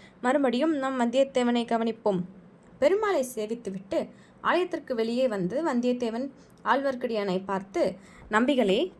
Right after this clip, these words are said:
தாங்கள் இத்தகைய பரமபக்தர் என்று பண்டிதை சிகாமணி என்றும் எனக்கு தெரியவில்லை.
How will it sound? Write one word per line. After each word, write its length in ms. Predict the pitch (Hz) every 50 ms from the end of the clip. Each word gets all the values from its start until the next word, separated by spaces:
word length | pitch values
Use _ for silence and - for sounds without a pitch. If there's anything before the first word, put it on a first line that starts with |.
| - -
தாங்கள் 400 | 254 233 240 240 233 240 233 226
இத்தகைய 540 | 226 240 - - 349 349 330 302 269 254
பரமபக்தர் 680 | 247 247 233 269 311 359 381 359 311 277 - - 254 233
என்று 500 | 220 202 202 208 285 320 262 175 175 - - - - -
பண்டிதை 440 | 226 226 262 277 359 359 359 339 320 -
சிகாமணி 460 | 277 247 233 226 220 220 214 214 208
என்றும் 380 | 202 202 220 302 339 311 233 - - -
எனக்கு 280 | 214 208 202 202 226
தெரியவில்லை. 680 | - 202 202 208 247 311 302 302 277 254 247 240 -